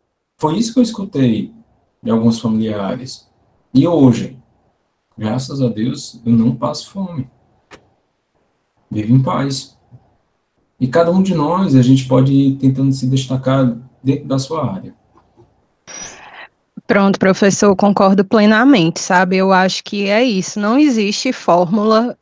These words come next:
Speaker 2: certa pra isso, né? A gente vai se descobrindo e as coisas vão acontecendo. Agora, o que vale a pena, eu acho, é você arriscar. Arrisque, você não tem nada a perder, né? Por exemplo, a minha experiência de mestrado também foi na mesma universidade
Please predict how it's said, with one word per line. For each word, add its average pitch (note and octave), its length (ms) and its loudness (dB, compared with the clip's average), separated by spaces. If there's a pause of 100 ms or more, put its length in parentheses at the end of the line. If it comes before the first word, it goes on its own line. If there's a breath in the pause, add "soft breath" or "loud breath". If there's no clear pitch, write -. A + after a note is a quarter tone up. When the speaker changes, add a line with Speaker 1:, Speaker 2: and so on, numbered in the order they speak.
(100)
Speaker 2:
certa D#3+ 640 -2
pra F#3 300 0
isso, E3 400 -4
né? E3+ 300 -2
A F#3 80 2
gente F3+ 320 -4
vai F3+ 180 2
se F#3+ 160 -6
descobrindo G3+ 960 -2 (520 loud breath)
e B3+ 160 4
as D4+ 140 4
coisas C#4+ 420 0
vão C#4 280 0
acontecendo. D4 920 -4 (360 loud breath)
Agora, B3+ 320 2
o D4 40 -6
que D#4+ 140 -8
vale D4 240 2
a C#4 100 0
pena, C#4+ 500 -4
eu A#3 120 -4
acho, B3+ 280 -2
é C4+ 60 -2
você D#4+ 240 -4
arriscar. D#4 640 0 (160)
Arrisque, A3+ 600 -2
você G#3 260 -6
não G3 160 -4
tem G3 160 -6
nada F#3+ 220 0
a - 20 0
perder, F#3 640 -4 (320 loud breath)
né? F#3 260 2
Por G#3 200 -2
exemplo, G3 380 2
a F3+ 60 4
minha G#3 160 -2
experiência F#3+ 500 -2
de F3+ 100 -6
mestrado A3+ 500 -2
também G#3 480 -4
foi G#3 180 -4
na G#3 180 -2
mesma C#4 440 2
universidade C#4 920 0